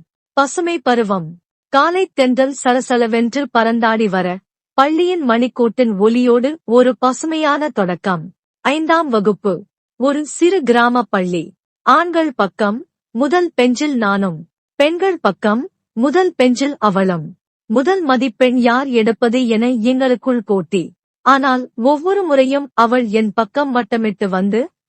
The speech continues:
ஒரு பாட்டில் தண்ணீரை பகிர்ந்து குடிப்பது.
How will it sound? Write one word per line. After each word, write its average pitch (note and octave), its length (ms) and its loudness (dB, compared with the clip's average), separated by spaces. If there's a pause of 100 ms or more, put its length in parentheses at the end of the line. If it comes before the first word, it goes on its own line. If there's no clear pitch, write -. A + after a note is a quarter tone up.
(140)
ஒரு C4+ 260 2
பாட்டில் D4 560 0
தண்ணீரை C#4+ 500 0
பகிர்ந்து A3+ 500 0
குடிப்பது. F#3+ 640 -2